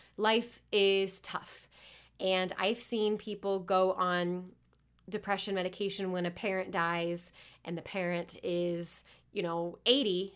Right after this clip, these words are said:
and the s-, child is fifty-five to sixty. <laughs> And here was little twenty-two to twenty-four-year-old Mallory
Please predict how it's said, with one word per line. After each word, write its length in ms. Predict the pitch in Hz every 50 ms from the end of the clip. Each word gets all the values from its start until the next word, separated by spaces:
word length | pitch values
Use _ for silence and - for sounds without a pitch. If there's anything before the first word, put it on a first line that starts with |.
| - -
and 420 | - 185 185 180 185 185 185 -
the 640 | 185 180 190 185 180 185 185 180 180 180 185 - - - - _ _ _ _ _ _ _
s-, 240 | - - - - - -
child 500 | - - 202 196 190 190 185 185 190 180 196 -
is 480 | 220 196 190 185 180 180 - - - - - 233 226 269 269 - - -
fifty-five 520 | - 277 262 - 254 240 254 214 196 190
to 80 | 185 349
sixty. 580 | - - 269 269 - - - - - - 285 - - - - - 381 381
<laughs> 340 | - - - - - - -
And 340 | 220 202 202 190 190 190 190
here 440 | 180 - 240 233 226 226 226 226 214
was 400 | 202 196 202 190 185 185 175 180
little 580 | 196 208 208 214 214 220 220 214 214 220 220 - - - - - _ _ _
twenty-two 800 | - - 240 233 226 233 233 233 240 - 247 240 226 226 226 208
to 60 | 208
twenty-four-year-old 960 | 208 - 233 214 208 208 208 208 - 208 202 202 196 190 185 185 175 185 180
Mallory 680 | 220 226 233 247 240 214 196 185 180 175 175 175 175